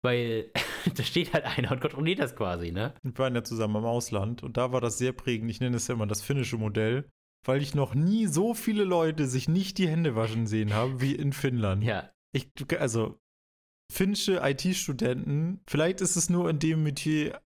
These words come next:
Speaker 2: ein Ding, aber es war wirklich krass zu sehen, wie viele Leute einfach, die gucken in den Spiegel und gehen dann weiter.
Speaker 1: Ja.
Speaker 2: Aber nicht, die, die benutzen nicht den Wasserhahn.
Speaker 1: Wenn ihr selber finnische I-T-Studenten seid, bringt eure eigene Tastatur mit.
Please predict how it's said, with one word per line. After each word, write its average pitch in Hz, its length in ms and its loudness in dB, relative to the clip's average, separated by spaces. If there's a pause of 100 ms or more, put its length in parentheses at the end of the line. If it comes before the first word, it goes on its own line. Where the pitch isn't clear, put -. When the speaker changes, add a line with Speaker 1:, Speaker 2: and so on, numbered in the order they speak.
Speaker 2:
ein 135 160 2
Ding, 180 400 0 (460)
aber 160 280 2
es 160 160 0
war 139 140 2
wirklich 190 320 -2
krass 156 320 0
zu 139 100 0
sehen, 151 280 2
wie 139 80 0
viele 131 200 -2
Leute 135 320 0
einfach, 143 420 -2 (340)
die 147 160 -2
gucken 220 240 0
in 165 60 0
den 147 40 -2
Spiegel 214 580 0
und 156 160 2
gehen 160 120 0
dann 156 160 2
weiter. 101 320 0
Speaker 1:
Ja. 117 180 2
Speaker 2:
Aber 143 200 2
nicht, 202 240 0
die, 175 120 0
die 160 100 -8
benutzen 160 400 -2
nicht 170 180 -2
den 160 120 0
Wasserhahn. 104 640 -2 (420)
Speaker 1:
Wenn 131 380 0
ihr 120 80 0
selber 147 300 2
finnische 139 340 0
I-T-Studenten 113 460 -2
seid, 107 260 -2
bringt - 240 -2
eure 131 140 0
eigene 127 260 2
Tastatur 117 300 -2
mit. 87 260 -4